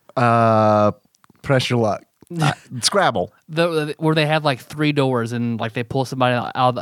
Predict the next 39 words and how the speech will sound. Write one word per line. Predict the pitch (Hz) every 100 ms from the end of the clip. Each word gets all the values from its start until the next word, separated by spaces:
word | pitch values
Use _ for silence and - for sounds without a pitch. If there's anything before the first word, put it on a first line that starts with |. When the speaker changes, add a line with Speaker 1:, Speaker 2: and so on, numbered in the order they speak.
| -
Speaker 2:
out | 135
of | 123
the |
audience | 117 123 117 -
dressed | 123 113 110
in, | 117
like, | 107 107
a | 113 107
ridiculous | 104 110 123 - 120 110 - - _ -
outfit | 123 120 - 120 107 107
and | 131 113 110 - - -
Speaker 1:
Let's | 117 147
Make | 151
a |
Deal? | 117 101 147 233 _ -
Speaker 2:
maybe | 143 147
that's | 127 113 117
it. | 107
Let's | 113 -
Make | 113
a |
Deal. | 110 110 104
Speaker 1:
I | 110
Speaker 2:
Yeah. | 135
Speaker 1:
don't | 139
know. | 131 143 92 85 _ 135
Speaker 2:
I |
think | 170
it's | 165
Let's | 127 117
Make | 107
a | 101
Deal. | 104 101 - -
Speaker 1:
I, | 110
there's | 113 123 113
a | 117
thing | 123 123
with | 110
doors? | 107 120 180